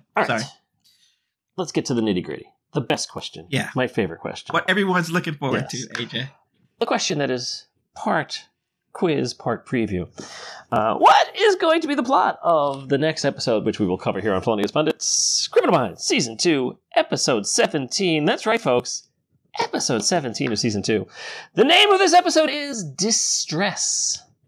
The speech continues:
Speaker 1: Distress. Is it A, while the team tries to figure out what the pattern is in a series of Houston homicides,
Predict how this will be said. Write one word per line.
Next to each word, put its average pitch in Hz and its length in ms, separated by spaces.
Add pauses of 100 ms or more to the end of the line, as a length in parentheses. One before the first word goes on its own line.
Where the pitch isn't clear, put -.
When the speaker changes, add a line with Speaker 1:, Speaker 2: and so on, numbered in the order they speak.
(880)
Speaker 1:
Distress. - 1300 (1400)
Is 269 460
it - 320 (360)
A, 143 480 (1900)
while 311 560
the 294 140
team 381 440 (480)
tries 190 320
to 170 120
figure 165 280
out 156 200
what 226 200
the - 80
pattern 190 520
is - 520 (460)
in 156 140
a 131 40
series 175 520
of 135 140
Houston 120 340
homicides, 143 1040